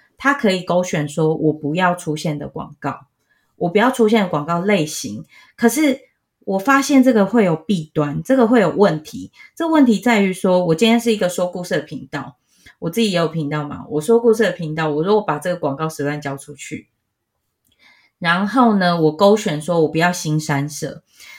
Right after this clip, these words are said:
然后就发生了一件事，叫做去，上去做这个节目推广的这个节目，它是一个课程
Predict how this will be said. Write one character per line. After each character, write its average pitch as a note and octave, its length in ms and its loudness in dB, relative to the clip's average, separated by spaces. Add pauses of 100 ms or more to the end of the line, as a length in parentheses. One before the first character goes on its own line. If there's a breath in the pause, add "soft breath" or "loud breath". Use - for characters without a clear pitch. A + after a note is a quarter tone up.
(140 loud breath)
然 G#3+ 100 2
后 A#3+ 60 2
就 C4 80 4
发 A3 220 2
生 G#3 160 0
了 E3+ 60 0
一 D#3+ 60 0
件 E3+ 180 -2
事， E3 220 -6
叫 E3 160 0
做 D#3 300 -2 (340 loud breath)
去， B3+ 440 0 (120)
上 C4 320 2
去 A#3 260 0
做 G3 460 4
这 F#3+ 140 -4
个 D#3+ 280 2
节 E3+ 280 -2
目 G#3 240 4
推 F3+ 260 0
广 C#3+ 300 -2
的 C#3 140 -6
这 F3+ 120 -10
个 D#3+ 140 0
节 C#3+ 260 -2
目， E3 320 -2 (240 soft breath)
它 A3+ 160 -2
是 A#3 240 0
一 F3 220 -4
个 D3 340 0
课 G#3+ 360 0
程 - 440 -10